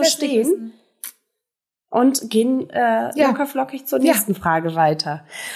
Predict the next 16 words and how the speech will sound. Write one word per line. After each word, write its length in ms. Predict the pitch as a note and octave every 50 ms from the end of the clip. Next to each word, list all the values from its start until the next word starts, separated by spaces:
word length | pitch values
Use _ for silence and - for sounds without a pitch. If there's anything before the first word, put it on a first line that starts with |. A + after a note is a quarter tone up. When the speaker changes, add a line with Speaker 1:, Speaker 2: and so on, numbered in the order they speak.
| - - _ _
Speaker 2:
Ähm, 840 | - A3+ A3 G#3+ A3+ A#3 A#3 A#3 A#3 A#3 A#3+ A#3+ B3 B3 C4+ F#3+ -
ich 160 | - - -
überlege, 640 | - - - - C#3+ C4 C#4+ C#4 A#3+ G3+ F#3 G3 F#3
welche 260 | F#3+ F#3+ G#3+ - -
zwei 400 | - - - - - A3 - A#3+ C4+
haben 180 | C4 A#3 G3+ F3+
wir 80 | F3
noch? 180 | E3+ E3+ D#3+ E3
Die 120 | - G#3
schaffen 300 | - - A3 G#3 - F#3
wir 160 | E3+ D3 A2+ F#2+
auch 80 | D3 E3+
noch. 280 | E3 D3+ D3+ D#3 -
Also, 320 | - G3 A3 G#3 - G#3+ F#3+
ähm, 320 | F#3 B2 D3+ G#3+ A#3+ B3
dann, 240 | B3 B3 B3+ A#3+